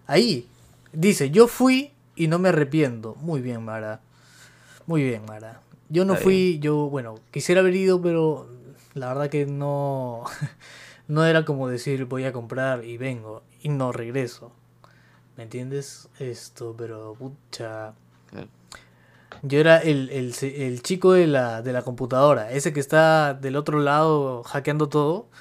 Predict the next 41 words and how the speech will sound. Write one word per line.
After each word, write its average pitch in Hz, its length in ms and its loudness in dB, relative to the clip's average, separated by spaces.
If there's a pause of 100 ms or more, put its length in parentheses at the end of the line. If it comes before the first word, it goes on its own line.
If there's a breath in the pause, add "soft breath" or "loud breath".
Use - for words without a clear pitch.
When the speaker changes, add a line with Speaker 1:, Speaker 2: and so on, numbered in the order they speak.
(220 loud breath)
Speaker 1:
para 131 200 -2
que 123 80 -10
sus 123 200 -12
amigos 143 300 -2
entren, 156 280 -4
Speaker 2:
Ujú. - 20 -10
Speaker 1:
ya, 110 200 -14
ese 139 200 -6
era 123 120 -6
yo. 113 120 -10 (100)
Speaker 2:
Claro. 131 560 2
Speaker 1:
<laughs> - 1200 -10
Ese 143 240 -2
era 120 140 -4
yo, 110 140 -10
el, 110 180 -14
el 117 100 -16
chico 139 300 -4
de 127 120 -4
la, 110 520 -10 (460 soft breath)
de 139 100 -8
la 120 120 -8
silla. 156 240 -2
Speaker 2:
Tú 147 60 0
eres 170 260 2
el, 139 280 0
tú 185 100 -2
eres 214 160 2
el, 147 280 -2
tú 170 80 -12
eres 185 160 -8
el, 123 280 -10
el 120 180 -14
chico 170 280 -6
de 160 100 0
la 120 120 -2
silla 160 460 -2
que 123 280 -2
es, 139 100 -6
este, 123 460 -4
de, 95 760 -8